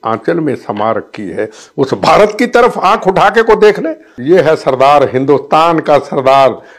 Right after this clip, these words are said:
लोगों ने बनाया मुझे सरदार, जो बार बार आपके बम गोलियां खाने के बाद भी कहता, "ओए आ जाओ, मेरी किडनी ले लो, मेरा लीवर ले लो, मेरी आंखें ले लो और जीते जी मेरा निकालो, मेरे हाथ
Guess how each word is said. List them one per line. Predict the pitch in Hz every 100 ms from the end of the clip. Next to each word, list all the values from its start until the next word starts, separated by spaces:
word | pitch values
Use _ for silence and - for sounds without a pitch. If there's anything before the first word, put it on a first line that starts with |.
| -
लोगों | 147 175 175
ने | 190
बनाया | 165 160 156 160
मुझे | 156 151 156
सरदार, | - - 127 131 127 104 - - _ _ -
जो | 135
बार | 113 139 156 160
बार | 160 160
आपके | 131 151 147 - 226
बम | 110 123 175
गोलियां | 156 127 143 147 160 151
खाने | - 139 151
के | 156 147
बाद | 110 175 226 214
भी | 208 214 170 - - _
कहता, | 175 170 180
"ओए | 208 269
आ | 277 233 233
जाओ, | 254
मेरी | 240 220 233
किडनी | 233 185 190 208
ले | 196
लो, | 180 208
मेरा | 269 226
लीवर | 208 180 180 190
ले | 180
लो, | 180 254 320
मेरी | 247 262
आंखें | 254 202 202 226
ले | 214 185
लो | 220 277 - - 233
और | 269 139
जीते | 214 220 247
जी | 202 214
मेरा | 196 202
निकालो, | 175 165 160 160 233
मेरे | 240 196 196
हाथ | - 160